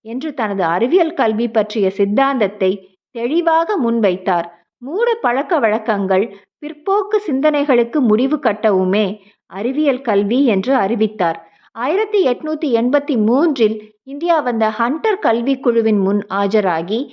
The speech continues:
மெக்காலே கல்விக்கு எதிராக அவர் ஆற்றிய நாற்பது நிமிட உரை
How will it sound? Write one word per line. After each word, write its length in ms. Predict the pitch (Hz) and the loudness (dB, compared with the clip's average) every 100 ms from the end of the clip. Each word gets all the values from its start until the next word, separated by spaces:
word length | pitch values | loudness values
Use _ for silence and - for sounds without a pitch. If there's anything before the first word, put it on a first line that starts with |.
| - _ _ | -20 _ _
மெக்காலே 500 | 247 254 403 466 466 453 | -10 -2 0 4 2 2
கல்விக்கு 500 | 302 277 294 302 214 | 0 0 -2 -2 2
எதிராக 600 | 220 269 285 285 339 269 | 2 4 2 2 2 2
அவர் 180 | 226 | 2
ஆற்றிய 440 | 208 208 220 269 233 | 2 0 -4 0 0
நாற்பது 680 | 190 196 247 370 - 339 240 | 2 2 0 0 0 2 4
நிமிட 360 | 233 285 294 | 2 4 2
உரை 540 | 233 190 208 214 208 | 2 4 4 2 -4